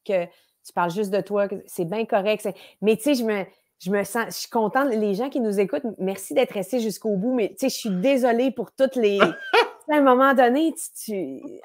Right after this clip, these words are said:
Speaker 1: en tout cas, on se, on se comprend, là, c'est, c'est, c'est
Speaker 2: C'était pa-,
Speaker 1: particulier.
Speaker 2: c'était parfait. Merci
Speaker 1: Ouais.
Speaker 2: de ta générosité. C'était,
Speaker 1: Ouais.
Speaker 2: j'ai, j'ai un vrai petit bonbon, ça.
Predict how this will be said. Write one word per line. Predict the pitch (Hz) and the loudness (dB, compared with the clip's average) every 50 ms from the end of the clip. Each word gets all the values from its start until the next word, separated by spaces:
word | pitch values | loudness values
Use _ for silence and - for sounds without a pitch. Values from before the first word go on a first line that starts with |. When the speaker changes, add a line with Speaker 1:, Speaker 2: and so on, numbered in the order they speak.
| 214 | -6
Speaker 1:
en | 240 240 226 | -4 -4 -6
tout | - - - | -6 -4 0
cas, | 247 226 214 196 190 | 2 2 2 2 -2
on | 208 202 196 | -4 -6 -6
se, | 185 - - - | -6 -8 -10 -6
on | 185 220 220 208 | -4 -4 -2 -4
se | - - | -4 -6
comprend, | 233 208 208 196 202 - - 233 247 269 269 | -6 -6 -6 -6 -8 -8 -10 -8 -8 -6 -6
là, | 262 254 240 | -6 -6 -8
c'est, | 233 - 214 196 196 185 | -6 -6 -6 -6 -6 -6
c'est, | 190 - - 185 190 185 180 170 170 175 170 170 175 - _ _ _ _ _ _ _ | -8 -8 -10 -8 -6 -6 -6 -8 -8 -10 -10 -12 -14 -18 _ _ _ _ _ _ _
c'est | - 208 | -8 -4
Speaker 2:
C'était | 185 | -2
pa-, | 202 185 | -2 -2
Speaker 1:
particulier. | 170 - - - 220 185 190 190 170 165 170 _ _ _ | -4 -6 -8 -10 -8 -6 -4 -4 -4 -4 -6 _ _ _
Speaker 2:
c'était | _ - - 135 | _ -8 -6 -2
parfait. | 127 139 131 - - 165 156 - - | -2 -2 -2 0 0 -2 -2 -2 -6
Merci | - 139 131 127 - - - 156 | -10 -8 -8 -8 -8 -10 -8 -4
Speaker 1:
Ouais. | 151 147 143 139 | -2 0 0 0
Speaker 2:
de | 131 131 127 | 0 -2 -2
ta | 123 135 127 123 123 123 117 - - - _ - | 0 0 0 0 0 -2 -4 -6 -10 -20 _ -2
générosité. | 123 160 208 254 285 262 254 240 202 170 - - - 180 170 | 4 4 6 6 6 4 4 4 2 2 0 -4 -6 -6 -6
C'était, | 160 - 170 160 156 151 151 147 | 0 4 4 6 6 8 6 6
Speaker 1:
Ouais. | 147 | 6
Speaker 2:
j'ai, | 143 147 143 143 143 139 | 6 4 4 4 4 2
j'ai | 131 143 147 | 0 0 2
un | 139 135 135 135 | 2 2 2 2
vrai | 135 139 190 277 | 2 2 0 0
petit | - - - 233 | 0 -2 0 2
bonbon, | 254 240 233 220 202 220 233 247 240 226 | 4 4 4 4 4 2 2 2 0 -4
ça. | - - 151 135 - 71 - | -4 -4 -4 -4 -6 -10 -16